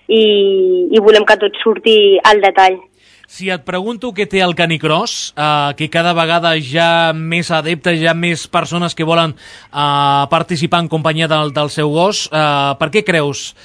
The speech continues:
Speaker 2: eh, doncs el, l'èxit del Canicross?
Speaker 1: Doncs mira, principalment jo crec que és el, el contacte amb la natura i, i el poder compartir-ho amb, amb la teva mascota. Al final el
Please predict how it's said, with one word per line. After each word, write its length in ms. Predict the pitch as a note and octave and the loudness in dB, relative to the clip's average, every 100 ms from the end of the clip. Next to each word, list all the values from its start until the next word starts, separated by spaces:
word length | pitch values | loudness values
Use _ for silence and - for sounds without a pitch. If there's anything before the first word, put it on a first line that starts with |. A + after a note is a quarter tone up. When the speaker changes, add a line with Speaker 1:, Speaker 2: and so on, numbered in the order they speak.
| - - | -20 -20
Speaker 2:
eh, 520 | - C#3+ C#3 C3+ C3 C3 | -8 -2 0 2 0 -2
doncs 280 | C#3+ D3 D3+ | -6 -6 -4
el, 200 | D3 D3 D3+ | -4 -4 -2
l'èxit 340 | E3 F3+ - D#3 | -2 -2 -4 -4
del 140 | D3+ | -2
Canicross? 640 | D3+ D3+ C3 A2+ - - - _ _ _ _ _ - - - - - | -4 -6 -8 -10 -12 -14 -18 _ _ _ _ _ -20 -20 -20 -14 2
Speaker 1:
Doncs 240 | A3+ A3 | 4 6
mira, 240 | B3 B3+ - - D#4 G#3+ | 8 6 6 0 -2 2
principalment 920 | - B3 - G#3+ D4+ D4 D#4 F4 C#4+ | 4 4 4 4 6 6 6 6 4
jo 100 | A#3+ | 4
crec 140 | B3 C4 | 4 4
que 80 | C#4+ | 4
és 80 | |
el, 140 | C4+ B3 | 6 6
el 160 | A#3 A3+ | 6 2
contacte 400 | A3+ A3+ A#3 C#4 | 0 2 2 2
amb 120 | C#4 | 2
la 120 | C4 | 2
natura 460 | A#3 G3+ A#3+ C#4 D4+ | 2 2 2 4 4
i, 340 | C4 A3+ G#3+ A3 | 0 -4 -6 -2
i 80 | A3 | 2
el 100 | G#3 | 2
poder 240 | - A3 G#3+ | 4 2 4
compartir-ho 640 | C4+ B3 A3+ A#3 A3+ C4 C4 | 4 4 4 2 0 4 6
amb, 160 | G#3+ | 6
amb 260 | G3+ F#3+ G#3 | 4 2 2
la 100 | G3 | 2
teva 200 | G#3+ A3+ | 4 4
mascota. 560 | G#3+ - - A3 G#3+ F#3 - - - - | 2 -2 -2 0 2 0 -2 -20 -10 2
Al 140 | A3 - | 2 2
final 320 | A#3 A#3 C4 C4 C4 B3+ A3+ | 4 6 6 4 2 2 4
el 140 | A3+ | 2